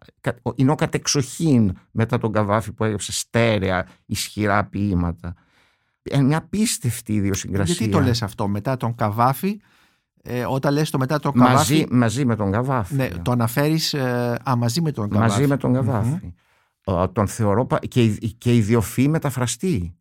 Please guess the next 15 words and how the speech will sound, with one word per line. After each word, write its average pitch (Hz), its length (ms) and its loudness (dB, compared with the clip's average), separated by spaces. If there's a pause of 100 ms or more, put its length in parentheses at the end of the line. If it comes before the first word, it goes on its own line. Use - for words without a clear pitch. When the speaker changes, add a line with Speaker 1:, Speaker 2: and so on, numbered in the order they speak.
(120)
Speaker 1:
Είναι, 110 200 -2
νομίζω, 131 460 0
ο 113 100 2
ιδιοφιέστος 113 680 0
μεταφραστής, 87 760 -4
ε, - 220 -2
ποίησης, - 720 -2
ε, 85 60 -16 (280)
από - 260 -8
όσους - 380 -8 (380)
μετέφρασαν 95 720 -4
ποίηση 90 360 -8
στα 78 260 -10
ελληνικά 85 340 -6
γράμματα. 87 600 -10